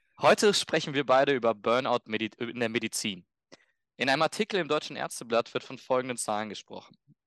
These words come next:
Mit Beschwerden im Sinne eines Burnouts haben mindestens zwanzig Prozent aller Ärzte zu kämpfen. In bestimmten Fachrichtungen sind noch weit mehr betroffen. Achtundsiebzig Prozent der Ärzte äußern sich resignativ oder unzufrieden über ihren Beruf.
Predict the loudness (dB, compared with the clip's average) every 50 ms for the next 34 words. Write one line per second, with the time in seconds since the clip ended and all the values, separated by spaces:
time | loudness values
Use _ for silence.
0 | _ _ -6 -4 -2 -2 -2 -2 4 6 6 6 6 4 0 0 0 0 2 2
1 | 0 0 -2 -4 -6 -4 0 0 2 2 2 0 -2 -2 -2 -4 -8 -10 -8 -2
2 | -2 -2 -2 -2 -4 -6 -6 -8 -8 -6 -8 -4 -2 -2 -2 -2 -6 -10 -8 -8
3 | -10 -6 -4 -6 -4 -2 -4 -4 -2 -4 -4 -6 -8 -12 -16 -16 -18 -16 -14 -14
4 | -14 -14 -16 -18 -18 -18 -18 _ _ _ -20 -20 -20 -16 _ -4 -2 0 0 2
5 | 2 0 0 0 -4 -8 -2 -2 -2 -2 0 -4 -4 -2 -4 -4 -2 -2 0 0
6 | -2 -2 0 0 -2 0 0 -2 -2 -2 -2 -4 -6 -8 -10 -10 -10 -16 -20 _
7 | _ _ _ _ _ _ _ -20 -20 -20 -20 _ _ 0 0 0 0 -2 -2 -2
8 | -2 -2 -2 -4 -4 -2 -2 -4 -2 -2 -4 0 0 2 2 2 2 2 0 0
9 | 2 2 2 0 0 -4 -4 -4 -6 -4 -4 -4 -4 -2 -4 -4 -4 -6 -6 -8
10 | -8 -8 -4 -4 -4 -4 -4 -8 -10 -10 -10 -12 -12 -10 -10 -8 -6 -6 -4 -4
11 | -4 -4 -4 -8 -8 -8 -8 -8 -8 -10 -12 -14 -18 -20 _